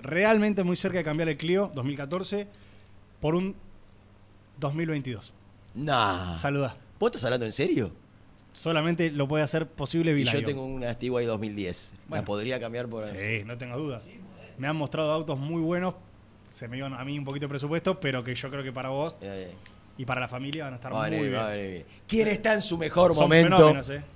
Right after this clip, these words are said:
Speaker 2: ¿Quién está en su mejor momento? Porque lo vi ayer esplendoroso, vi alguna foto. Está bárbaro.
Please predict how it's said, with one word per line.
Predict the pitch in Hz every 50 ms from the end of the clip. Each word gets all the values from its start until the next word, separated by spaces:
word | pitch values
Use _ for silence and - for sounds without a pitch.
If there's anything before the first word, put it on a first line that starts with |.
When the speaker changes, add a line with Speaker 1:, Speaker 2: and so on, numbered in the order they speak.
| - -
Speaker 2:
¿Quién | - 185 190 185
está | 190 175 - - 185
en | 185 180
su | 147 - 151
mejor | 147 143 - 147 151
momento? | 147 139 143 147 143 135 123
Porque | 120 120 120 123
lo | 120 123
vi | 135
ayer | 139 135 - - 135 139
esplendoroso, | 127 - - 113 117 117 117 117 120 131 131 131 131 - 123
vi | 131 135
alguna | 131 123 120 127 127 123 117
foto. | - - 127 131 127 113 92 123 117 104 - - - - - - - - - -
Está | 104 123 - - 147 147
bárbaro. | 147 151 156 156 147 139 135 127 127 127 123 117